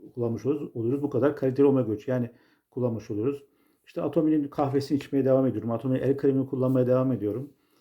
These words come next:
Ee, aynı zamanda şu anda İzmir'de yaşıyoruz arkadaşlar, yaşıyorum. O nedenle hayatım değişmeye başladı. Sizin de hayatınız değişsin arkadaşlar. En azından hangi işi yaparsanız yapın,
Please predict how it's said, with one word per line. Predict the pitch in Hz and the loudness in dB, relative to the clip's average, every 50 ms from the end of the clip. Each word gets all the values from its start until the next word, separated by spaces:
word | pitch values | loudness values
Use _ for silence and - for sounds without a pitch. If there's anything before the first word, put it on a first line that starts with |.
| _ _ _ _ _ _ - | _ _ _ _ _ _ -6
Ee, | 123 120 117 | -2 -2 -2
aynı | - - 151 156 139 | 0 2 4 4 4
zamanda | 147 139 139 135 131 131 160 165 | 4 4 4 2 2 2 0 -2
şu | - - 156 143 | -2 -4 -4 -2
anda | 127 117 110 113 143 170 175 - _ _ _ _ _ _ _ - | -2 -2 -2 -2 -2 -4 -4 -8 _ _ _ _ _ _ _ -2
İzmir'de | 160 147 135 139 127 110 101 110 127 147 - - _ _ - | 0 2 6 6 6 6 4 2 -2 -2 -6 -14 _ _ -8
yaşıyoruz | 113 113 104 - - 101 95 95 95 | -6 -6 -6 -6 -10 -10 -10 -10 -10
arkadaşlar, | 101 95 - - 110 104 | -10 -12 -12 -12 -12 -12
yaşıyorum. | 95 - - 110 113 143 160 - - _ _ _ _ _ _ - | -12 -8 -6 -6 -6 -6 -6 -10 -16 _ _ _ _ _ _ -6
O | 165 160 | -2 0
nedenle | 143 143 143 143 156 | 2 4 4 2 2
hayatım | 127 147 147 151 151 147 151 147 139 | 2 2 4 4 2 2 2 4 4
değişmeye | 139 135 131 135 143 143 143 | 4 4 4 2 0 0 0
başladı. | 139 117 104 - - 104 101 107 139 175 190 - _ | 0 0 -2 -6 -8 -8 -4 -4 -4 -4 -6 -10 _
Sizin | _ _ - 135 123 147 156 143 | _ _ -10 -6 -2 0 0 2
de | 139 147 | 0 0
hayatınız | 120 131 123 120 - 143 147 147 135 | 0 -2 -2 -2 -2 -2 -2 -2 0
değişsin | 131 127 120 120 - 143 | 0 0 0 0 -2 -6
arkadaşlar. | 123 110 - 107 101 104 - - 156 156 | -6 -4 -4 -6 -8 -8 -8 -8 -8 -4
En | 156 151 | -2 0
azından | 151 139 117 120 123 123 143 156 160 - _ _ _ _ _ _ _ | 0 0 0 0 0 0 0 -2 -4 -8 _ _ _ _ _ _ _
hangi | - 147 156 180 175 143 | -8 -6 -2 -2 -2 -2
işi | 127 - 151 | -2 0 0
yaparsanız | 139 143 - - 139 - - 135 127 117 104 | 0 0 0 -2 -4 -2 -2 -2 -2 0 0
yapın, | 120 131 127 - 120 117 123 | 0 0 0 -2 -6 -8 -8